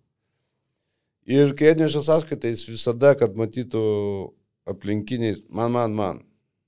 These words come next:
Ir jis ištraukia tą pačką, atskaičiuoja,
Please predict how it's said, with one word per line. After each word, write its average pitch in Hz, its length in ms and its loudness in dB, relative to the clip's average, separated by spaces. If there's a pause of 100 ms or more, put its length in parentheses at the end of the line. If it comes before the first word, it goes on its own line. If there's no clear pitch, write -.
(360)
Ir 95 120 -8
jis 90 200 -10
ištraukia 101 440 -4
tą - 80 -8
pačką, - 420 -8
atskaičiuoja, 85 680 -12